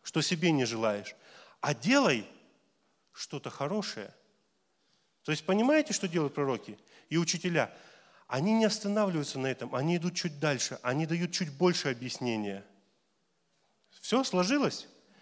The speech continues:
Чем пророки от пророчествующих отличаются? Да? Вы задавали вопрос. Понятно?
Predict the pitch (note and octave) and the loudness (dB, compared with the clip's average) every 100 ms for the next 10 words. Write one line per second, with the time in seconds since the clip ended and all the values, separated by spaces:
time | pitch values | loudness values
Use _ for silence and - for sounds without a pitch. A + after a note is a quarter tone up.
0 | _ - D#3+ D#3+ E3+ E3 C#3+ - C#3 C#3 | _ -2 0 2 2 2 0 -4 -2 -2
1 | - A2+ - - G#2+ A2 A2+ G#2 G#2+ G2+ | -2 -10 -14 -16 -12 -12 -10 -6 -6 -6
2 | - - - _ _ _ _ _ _ _ | -12 -18 -20 _ _ _ _ _ _ _
3 | _ _ _ _ _ _ _ _ _ _ | _ _ _ _ _ _ _ _ _ _
4 | _ _ _ _ _ _ _ _ _ _ | _ _ _ _ _ _ _ _ _ _
5 | _ G#3 A3+ _ _ - F#3+ C#4 - _ | _ _ _ _ _ -6 -6 -6 -10 _
6 | _ _ _ _ _ C3 C3+ C#3 C#3+ C3+ | _ _ _ _ _ -12 -6 0 0 -2
7 | C3 A#2 - - _ _ C#3 C4 C4+ A2 | -6 -8 -8 -14 _ _ -4 -4 -6 -12